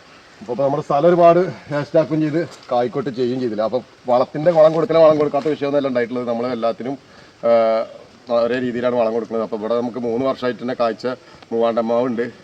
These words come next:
അപ്പൊ, ആ, വളത്തിൻ്റെ ഇതൊന്നുമല്ല, നമ്മൾ പരമാവധി എല്ലാ വളം കൊടുത്ത് നോക്കിയിട്ടുണ്ട്. പ-, പരമാവധി ശ്രമിച്ചിട്ടും ഇത് പറ്റാത്ത കാരണം ഇനിയൊരു ചാൻസ് കൂടി കൊടുക്കുകയാണെങ്കിൽ ഇതിൻ്റെ മെയിൻ കമ്പൊക്കെ ഇറക്കി, വലിയ വലിയ കമ്പൊക്കെ ഇറക്കിയിട്ട്, അത്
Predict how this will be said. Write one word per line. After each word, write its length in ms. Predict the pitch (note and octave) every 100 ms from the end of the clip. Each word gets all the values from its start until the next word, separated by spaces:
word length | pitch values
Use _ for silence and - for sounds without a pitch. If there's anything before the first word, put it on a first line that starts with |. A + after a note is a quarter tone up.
| -
അപ്പൊ, 160 | G2+ A2+ A#2+ - - - -
ആ, 20 | A2+ G#2 G2+ - - - B2
വളത്തിൻ്റെ 300 | A2+ - B2 C#3 D3
ഇതൊന്നുമല്ല, 280 | C3 C3+ B2
നമ്മൾ 140 | A#2+ A#2
പരമാവധി 300 | A2+ A#2 B2+
എല്ലാ 120 | A#2+ B2+
വളം 120 | B2 B2+
കൊടുത്ത് 160 | A#2+ A#2+
നോക്കിയിട്ടുണ്ട്. 400 | A2+ G2+ A2 A#2+ - -
പ-, 120 | G#2+ G2+
പരമാവധി 420 | G#2 A2 A#2 C3
ശ്രമിച്ചിട്ടും 420 | B2+ A#2+ A2 G#2 A#2+ - - -
ഇത് 160 | A#2+ A2+
പറ്റാത്ത 280 | A2+ A2+ A2+
കാരണം 200 | A#2 B2 C3+
ഇനിയൊരു 220 | A#2+ D3 C#3+
ചാൻസ് 220 | C3 A2+
കൂടി 120 | C3+ C#3+
കൊടുക്കുകയാണെങ്കിൽ 380 | B2+ B2+ C3
ഇതിൻ്റെ 120 | B2 B2+
മെയിൻ 140 | B2+ C#3
കമ്പൊക്കെ 400 | C3 A#2+ C3 B2 C3
ഇറക്കി, 200 | - C3
വലിയ 120 | A#2 A#2+
വലിയ 120 | B2+
കമ്പൊക്കെ 280 | B2 A2+ A#2 B2
ഇറക്കിയിട്ട്, 300 | - G#2 D3+ - - - - - -
അത് 80 | -